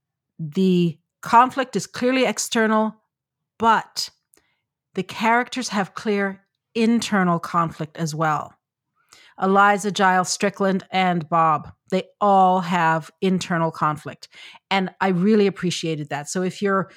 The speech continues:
if you're trying to flesh out your characters and wondering how you can add depth to your characters or how you can dramatize the internal struggle of your character,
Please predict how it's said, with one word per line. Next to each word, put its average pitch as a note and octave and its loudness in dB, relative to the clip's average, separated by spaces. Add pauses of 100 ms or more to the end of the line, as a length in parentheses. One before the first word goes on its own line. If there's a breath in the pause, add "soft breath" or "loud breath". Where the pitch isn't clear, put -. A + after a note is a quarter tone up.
(760 soft breath)
if - -2
you're F#3+ 0
trying C#4 -2
to A#3+ -2
flesh - -2
out G#3 0
your G3 -6
characters A3 -2
and G3 -2
wondering F#3 -4
how A3 0
you A3+ 0
can G#3+ -4
add F3+ -4
depth F#3 -4
to C4 -6
your B3 0
characters B3 -4
or F3 -4 (300 loud breath)
how A3+ 0
you A3+ 0
can G#3 -4
dramatize A#3 -2
the B3 -8
internal B3 -2 (540)
struggle A3 0
of B3 0
your B3+ -2
character, C4 -4